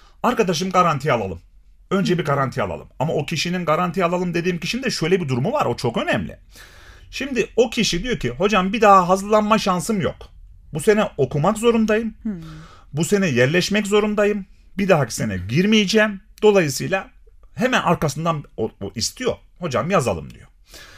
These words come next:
Speaker 1: Adam diyelim ki iki bininci olmuş. Üç bininci yeri de yazalım hocam. Ne olur ne olmaz diyor. Tamam, yazdık. Ama ona şu soruyu soruyorum.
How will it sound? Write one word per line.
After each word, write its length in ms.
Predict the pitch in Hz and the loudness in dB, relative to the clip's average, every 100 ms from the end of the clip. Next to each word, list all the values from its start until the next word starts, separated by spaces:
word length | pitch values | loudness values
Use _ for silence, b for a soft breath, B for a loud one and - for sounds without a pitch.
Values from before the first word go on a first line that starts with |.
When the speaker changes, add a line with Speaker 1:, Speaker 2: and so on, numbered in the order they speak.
| B B - - | B B -6 0
Speaker 1:
Adam 300 | 165 165 156 | 0 0 -2
diyelim 240 | 165 147 | -6 -6
ki 120 | 151 | -8
iki 180 | 156 165 | -10 -4
bininci 280 | 165 117 101 | -2 -2 -2
olmuş. 420 | 98 160 233 - - | -4 -4 -10 -14 -10
Üç 180 | 165 - | -10 -6
bininci 280 | 151 147 139 | -4 -2 -2
yeri 120 | 156 | -2
de 40 | |
yazalım 340 | 123 87 90 98 | -2 -2 -4 -4
hocam. 280 | 110 95 117 | -6 -8 -4
Ne 40 | |
olur 300 | 120 107 120 | -4 -4 -4
ne 60 | 104 | -4
olmaz 440 | 92 85 76 - | -4 -6 -8 -12
diyor. 120 | - - - | -20 -20 -18
Tamam, 180 | 269 - - | -16 -16 -8
yazdık. 480 | 202 196 104 87 - - - B B B B - | -2 0 -2 -8 -14 -20 -20 B B B B -2
Ama 140 | 202 | 0
ona 180 | 180 190 | 2 0
şu 140 | 185 | -2
soruyu 260 | - 127 151 | -4 -4 -4
soruyorum. 400 | - 92 73 | -4 -4 -4